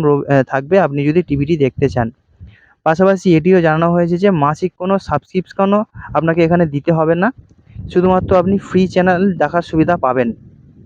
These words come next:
এছাড়া যে সমস্ত পেইড চ্যানেল আপনি দেখতে চান, তার জন্য কিন্তু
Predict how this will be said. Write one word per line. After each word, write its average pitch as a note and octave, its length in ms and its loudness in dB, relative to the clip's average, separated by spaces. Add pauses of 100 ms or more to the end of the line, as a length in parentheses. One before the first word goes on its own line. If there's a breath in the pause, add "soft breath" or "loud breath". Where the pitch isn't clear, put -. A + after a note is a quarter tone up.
(320)
এছাড়া G3 380 2 (120)
যে D3+ 120 0
সমস্ত F3+ 380 0
পেইড F#3+ 400 2
চ্যানেল G3 320 0
আপনি F#3 220 0
দেখতে D#3+ 340 -2
চান, F3 220 2 (380 soft breath)
তার D#3 180 0
জন্য F3+ 280 2
কিন্তু F#3 380 2